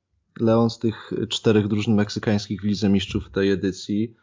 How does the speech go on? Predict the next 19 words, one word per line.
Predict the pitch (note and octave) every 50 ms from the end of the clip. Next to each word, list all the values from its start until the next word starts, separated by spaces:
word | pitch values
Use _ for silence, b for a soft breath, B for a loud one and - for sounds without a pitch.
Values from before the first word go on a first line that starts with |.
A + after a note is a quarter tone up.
| b b b b b b _ -
y, | - A2+ A2 A2 A2 A2 -
no, | - C3 D3+ F3+ F#3
notował | F3+ F3 F3+ F3+ - F3+ D3+ E3+ E3
najsłabszy | E3 E3+ E3 - - D#3+ D#3 - E3
sezon, | - - C3 G#2 F2+ F#2 E2+ F2 E2+
dlatego | E2+ G2+ G2+ G2+ A#2+ A2 G2 G#2
że | G2 A2
Cruz | G#2 - A2+ G2 G#2
Azul, | G2+ F#2 G#2+ G2+
América | G2+ G2+ G2 G2 G2 G2+ G2+ - A2 G2
Monterrey, | F#2+ F#2+ F#2 - F#2+ F#2+ F#2
one | F#2 F#2 F#2
od | F#2 -
początku | _ - F#2+ - - G2 F#2 - - G2+ F#2 E2+
wskoczyły | - - - - G2+ F#2 - - G2 F#2 F#2 F#2
na | F#2 F#2
wysoki | F2+ F#2+ - - G2 - - G2
poziom | - G2+ F#2+ F#2 F#2+ G#2 G2 F#2 F#2 F2
i, | F2 F2 F2+ F#2